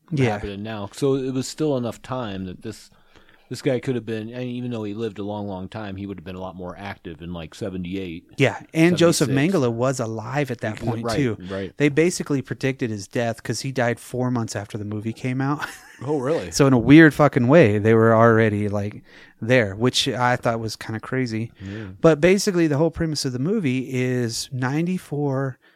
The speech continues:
Speaker 1: middle-aged men, um, at the
Speaker 2: Well,
Speaker 1: ages
Speaker 2: let's,
Speaker 1: of
Speaker 2: let's get there.
Speaker 1: Okay.
Speaker 2: Let's get there. We can get that. We'll, we'll talk a little bit about just progression, because that's one thing I thought this movie did very well, was you didn't really know what this movie was about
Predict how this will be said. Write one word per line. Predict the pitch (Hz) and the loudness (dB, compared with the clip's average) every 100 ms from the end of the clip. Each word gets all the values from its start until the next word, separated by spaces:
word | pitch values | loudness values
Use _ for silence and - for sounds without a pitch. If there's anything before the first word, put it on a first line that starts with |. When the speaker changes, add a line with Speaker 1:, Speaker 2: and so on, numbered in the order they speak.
| _ _ _ | _ _ _
Speaker 1:
middle-aged | 127 135 147 156 - | -2 0 -2 -4 -6
men, | 113 104 104 - _ | -6 -6 -10 -14 _
um, | - 117 113 110 113 - - | -8 -4 -4 -4 -6 -10 -12
at | 120 - | -10 -4
the | |
Speaker 2:
Well, | 120 | -2
Speaker 1:
ages | 120 117 | -2 -2
Speaker 2:
let's, | 180 131 | -4 -2
Speaker 1:
of | 117 | -2
Speaker 2:
let's | 110 | -2
get | - 143 | -4 -6
there. | 95 85 - _ _ | -6 -12 -14 _ _
Speaker 1:
Okay. | 143 123 98 | 0 0 -4
Speaker 2:
Let's | 113 | -6
get | 117 101 | -10 -8
there. | 101 | -8
We | 143 | -6
can | |
get | 131 110 | -6 -8
that. | 107 104 | -10 -10
We'll, | 107 110 | -12 -14
we'll | 120 | -14
talk | 117 135 113 | -10 -10 -10
a | |
little | 107 107 | -12 -12
bit | 104 98 | -12 -14
about | 85 95 92 - _ _ _ _ _ | -12 -12 -14 -16 _ _ _ _ _
just | 113 - | -10 -8
progression, | 101 95 95 - 113 110 _ _ _ _ | -8 -4 -4 -4 -6 -6 _ _ _ _
because | 110 120 | -10 -6
that's | 120 131 135 | -4 -4 -6
one | 127 | -6
thing | 123 110 | -6 -8
I | |
thought | 98 110 | -8 -8
this | 101 92 | -8 -6
movie | 107 104 98 | -4 -2 -2
did | 98 | -4
very | 90 98 82 | -2 -2 -2
well, | 82 95 120 123 _ _ _ _ _ _ - | -2 -4 -4 -8 _ _ _ _ _ _ -10
was | 95 87 90 | -8 -6 -6
you | 143 | -2
didn't | 160 110 | -2 -2
really | 113 107 | -4 -4
know | 98 104 | -4 -4
what | 98 | -6
this | 98 98 | -8 -6
movie | 98 95 | -6 -4
was | 90 82 | -6 -8
about | 73 87 78 62 | -10 -10 -10 -14